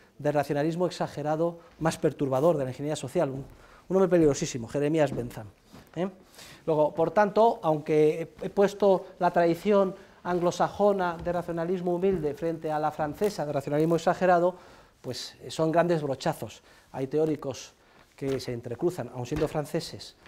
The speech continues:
en el campo correcto, aun siendo ingleses, en el campo erróneo. Una de las manifestaciones del ataque a la razón, aunque sea la razón humilde, más claras es la del polilogismo.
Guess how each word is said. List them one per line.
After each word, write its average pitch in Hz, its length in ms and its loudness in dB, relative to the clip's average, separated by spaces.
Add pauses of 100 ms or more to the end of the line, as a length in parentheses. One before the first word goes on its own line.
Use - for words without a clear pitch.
(200)
en 127 80 -8
el 123 80 -6
campo 151 260 -2
correcto, 160 380 0
aun 135 140 -2
siendo 143 240 -2
ingleses, 139 600 -6
en 131 120 -10
el 120 100 -8
campo 127 300 -6
erróneo. 104 300 -16 (3250)
Una 262 180 12
de 262 80 12
las 220 100 8
manifestaciones 202 800 2
del 165 320 0
ataque 202 320 2
a 190 40 4
la 170 120 4
razón, 151 500 0 (500)
aunque 135 920 -2 (160)
sea 175 300 4
la 151 80 4
razón 143 300 0
humilde, 151 400 2
más 165 500 2
claras 170 400 6
es 170 100 0
la 175 100 8
del 185 200 6
polilogismo. 156 800 6